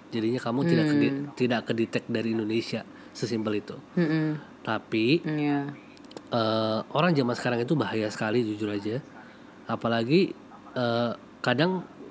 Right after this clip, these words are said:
Speaker 1: kadang ini bisa jadi tugas, tugas kuliah.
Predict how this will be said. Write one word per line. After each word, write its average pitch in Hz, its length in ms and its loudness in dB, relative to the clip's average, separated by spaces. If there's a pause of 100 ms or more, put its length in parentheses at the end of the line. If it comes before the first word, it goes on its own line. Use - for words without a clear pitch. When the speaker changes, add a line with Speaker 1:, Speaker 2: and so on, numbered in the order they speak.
(160)
Speaker 1:
kadang 156 320 4
ini 190 240 6
bisa 123 240 2
jadi 117 480 2 (160)
tugas, 117 560 -4 (560)
tugas 120 280 2
kuliah. 127 400 4